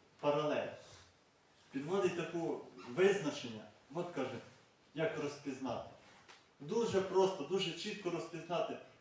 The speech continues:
чи це дитина Божа, чи це дитина диявола. Як розпізнати, каже? Хто не виконує Слово Боже, хто не повинується Слову Божому, той вибирає собі іншого пана для служіння.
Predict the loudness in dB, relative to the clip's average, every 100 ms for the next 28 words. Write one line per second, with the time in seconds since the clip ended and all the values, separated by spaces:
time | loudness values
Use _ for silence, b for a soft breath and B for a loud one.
0 | _ _ _ _ -18 -16 -6 -4 -2 -4
1 | -2 -2 0 -2 -4 -6 -10 -12 -8 -6
2 | -4 -6 -6 -6 -6 -6 -6 -8 -10 -16
3 | -20 _ _ _ _ _ _ -4 -2 -2
4 | -6 -8 -8 -6 -6 -8 -12 -16 -18 -20
5 | _ _ -20 4 6 6 4 4 4 6
6 | 4 4 2 2 2 0 -4 -12 -12 -12
7 | -16 -20 -20 _ 0 4 6 6 6 6
8 | 4 4 4 4 4 4 2 0 0 -2
9 | -8 -16 -20 -20 -20 -20 _ -10 -8 -8
10 | -10 -18 -20 -20 _ _ _ _ -20 -20
11 | -20 -4 0 2 2 6 6 6 4 -2
12 | -2 -2 -2 -6 -8 -10 -4 -2 -4 -8
13 | -10 -12 -14 -14 -14